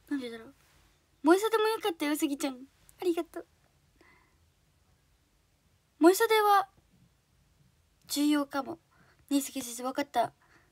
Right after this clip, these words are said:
でも萌え袖で行くね、明日。あざといは計算してる感じがあるよね、ちーちゃん。えー、計算か。マジで、ほんと計算。いや、もうなんか。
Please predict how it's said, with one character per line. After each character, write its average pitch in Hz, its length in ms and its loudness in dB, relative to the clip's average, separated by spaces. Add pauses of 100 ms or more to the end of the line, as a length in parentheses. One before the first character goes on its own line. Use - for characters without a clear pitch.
(240)
で 285 80 2
も 277 180 10
萌 349 40 10
え - 20 4
袖 330 260 -4
で 311 140 -2
行 330 140 -4
く 339 100 -2
ね、 330 240 2
明 269 60 -6
日。 - 320 -10 (600)
あ 302 60 2
ざ 359 140 0
と 427 100 0
い 403 60 2
は 285 100 2
計 320 180 -4
算 339 160 2
し 339 40 -8
て - 80 -10
る 311 100 -8
感 311 180 -2
じ 285 120 -10
が 285 100 -10
あ 285 60 -8
る 254 60 -10
よ 226 60 -12
ね、 220 140 -18
ち - 120 -18
ー 220 40 -20
ち - 80 -20
ゃ - 40 -20
ん。 - 20 -20 (1080)
え 349 40 0
ー、 392 560 2
計 - 100 -12 (220)
算 494 540 2
か。 - 100 -12 (160)
マ 330 160 4
ジ 349 260 2
で、 359 120 8
ほ 349 160 2
ん 427 40 -4
と 466 140 2
計 440 220 4
算。 370 180 -2 (480)
い 294 60 -6
や、 294 120 -2
も 277 120 -6
う - 20 -6
な 277 100 -6
ん 269 100 -10
か。 240 200 -10